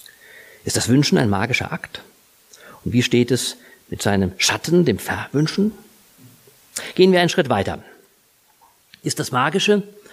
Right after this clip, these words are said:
also eine Metapher für das Fantastische oder etwas mehr in der Sprache des neunzehnten Jahrhunderts gesagt, für die Kunst? Das ist vielleicht doch etwas zu einfach.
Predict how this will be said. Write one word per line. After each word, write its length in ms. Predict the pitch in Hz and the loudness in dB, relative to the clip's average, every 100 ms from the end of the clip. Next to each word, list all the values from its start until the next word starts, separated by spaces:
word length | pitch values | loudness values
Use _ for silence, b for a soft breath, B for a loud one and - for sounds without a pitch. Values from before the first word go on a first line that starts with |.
| B B B | B B B
also 160 | - - | -10 -4
eine 280 | 113 113 107 | 0 0 0
Metapher 440 | 101 - 151 - 165 | -4 -2 -2 -2 0
für 140 | 160 | 0
das 160 | 123 - | 0 -2
Fantastische 640 | 101 - 147 - 196 190 | -4 -4 -4 -2 -2 0
oder 260 | 127 135 127 B B | 0 0 -2 B B
etwas 280 | - - - | -14 -8 -2
mehr 180 | 123 151 | 0 2
in 100 | 143 | 2
der 160 | 120 - B B | 0 -2 B B
Sprache 400 | - 123 143 135 | -4 -2 0 -2
des 180 | 123 | -2
neunzehnten 360 | 131 120 123 113 | 0 0 2 2
Jahrhunderts 400 | 104 139 151 - | 2 2 2 0
gesagt, 480 | 143 143 139 - - - | -2 2 0 -2 -10 -16
für 140 | - 107 | -4 -4
die 100 | 95 | -4
Kunst? 460 | - 139 214 - - - - _ _ _ _ _ _ _ _ - B B B B | -4 0 0 -2 -12 -20 -20 _ _ _ _ _ _ _ _ -18 B B B B
Das 140 | 185 | 0
ist 100 | 220 | 2
vielleicht 400 | 185 165 165 - | 2 2 0 -2
doch 120 | 135 | -4
etwas 320 | - - 127 | -4 -6 -4
zu 220 | - 147 - | -2 -4 -2
einfach. 500 | 104 - - - | -6 -6 -12 -12